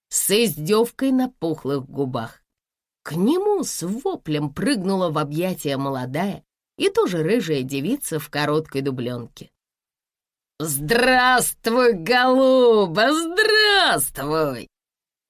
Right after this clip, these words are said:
Он стал с усердием мять её в руках.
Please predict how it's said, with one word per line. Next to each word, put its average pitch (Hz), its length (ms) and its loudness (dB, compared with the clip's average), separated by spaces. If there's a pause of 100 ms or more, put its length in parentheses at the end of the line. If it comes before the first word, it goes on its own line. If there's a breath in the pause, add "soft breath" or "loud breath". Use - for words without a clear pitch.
(220)
Он 320 200 0
стал 392 400 -4
с - 180 -6
усердием 269 840 -2
мять 208 320 -4
её 175 160 -4
в 151 80 -6
руках. 139 460 -8